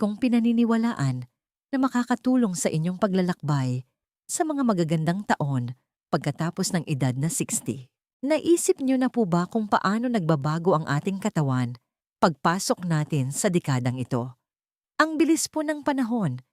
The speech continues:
di ba, sa paglipas nito, nakakaipon tayo ng mahahalagang alaala, karunungan at mga karanasan na humuhubog sa ating pagkatao. At habang ang ating isipan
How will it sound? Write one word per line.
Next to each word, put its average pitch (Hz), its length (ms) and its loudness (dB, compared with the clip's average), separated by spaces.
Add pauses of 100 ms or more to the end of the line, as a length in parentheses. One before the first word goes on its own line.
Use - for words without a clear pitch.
(260)
di 170 160 0
ba, 151 160 0
sa 190 160 0
paglipas 151 560 -2
nito, 247 560 -2 (320)
nakakaipon 196 960 -2
tayo 240 320 0
ng 240 80 0
mahahalagang 165 800 0
alaala, 127 640 -2 (400)
karunungan 330 640 2
at 147 80 -4
mga 160 240 0
karanasan 170 720 -2 (320)
na 339 160 0
humuhubog 254 720 0
sa 135 160 -2
ating 185 240 -4
pagkatao. 127 720 -4 (480)
At - 240 -2
habang 156 400 0
ang 131 160 -2
ating 156 400 -2
isipan 180 720 0